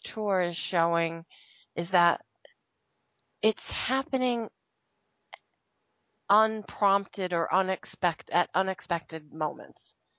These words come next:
So, um, the first thing that comes to my mind is Steve, the, the checkered shirt guy. Um, you know, that's,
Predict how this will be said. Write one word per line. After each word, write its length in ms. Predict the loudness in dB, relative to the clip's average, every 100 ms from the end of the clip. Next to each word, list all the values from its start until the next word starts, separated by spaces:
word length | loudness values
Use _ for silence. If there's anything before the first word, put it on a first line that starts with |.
| _ _ _
So, 580 | -14 0 2 2 0 -4 _ _ _ _ _ _ _ _ _ _ -20
um, 500 | -12 -4 -4 -4 -6
the 100 | -8
first 320 | 0 0 0
thing 260 | -2 -2 0
that 140 | -2
comes 300 | 0 -4 -4
to 60 | -2
my 120 | 0
mind 260 | 2 0 0
is 200 | -4 -6 _ -20
Steve, 720 | -18 -14 -4 -2 -2 -4 -12 -6
the, 160 | -6 -6 _ _
the 200 | -4 -4 -4 _ _
checkered 380 | -2 -2 -2 -6
shirt 280 | -6 -6 -4
guy. 320 | -6 -6 -14 -20 -20 -20 -20 _ -2
Um, 480 | 2 2 0 -4 -12 _ _ _ _ _ _ _ _ _ _ _ _ _ -20 _ _
you 220 | -2 2
know, 140 | 4 6
that's, 300 | 6 4